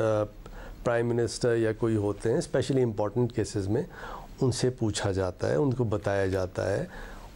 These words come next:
और इस तरह मामला चलता है। तो मेरे ख्याल में, शाह साहब, वो अगर आपने लीगैलिटी और इलीगैलिटी और इसकी उसकी बात करनी है,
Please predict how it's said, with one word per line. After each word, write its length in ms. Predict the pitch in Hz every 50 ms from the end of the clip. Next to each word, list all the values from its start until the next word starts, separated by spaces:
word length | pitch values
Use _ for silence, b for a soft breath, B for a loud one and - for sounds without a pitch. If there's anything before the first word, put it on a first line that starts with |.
| B -
और 240 | 131 143 160 160 - - - - - -
इस 200 | 214 - - -
तरह 160 | - 185 170
मामला 360 | 147 123 107 101 104 104 98 95
चलता 360 | - - 95 92 90 98 95
है। 160 | 90 90 90 - B B B B B -
तो 60 | 185
मेरे 280 | 170 151 151 175 208 202
ख्याल 220 | - - 180 202
में, 100 | 220 214
शाह 200 | 180 - - 151
साहब, 160 | 165 208 208 175
वो 220 | 147 139 160 190
अगर 240 | 190 175 160 185 175
आपने 580 | 165 156 151 156 - - 175 175 180 175 165 156
लीगैलिटी 680 | 131 120 113 107 107 107 110 120 139 151 151 - 180 175
और 160 | 170 160 151
इलीगैलिटी 720 | 147 147 147 143 139 139 131 123 135 143 135 151 170 170
और 140 | 165 160 151
इसकी 260 | 139 127 - - -
उसकी 260 | 165 151 - - 180 170
बात 280 | 135 123 131 147 -
करनी 320 | - - 143 127 131 156 196
है, 120 | 220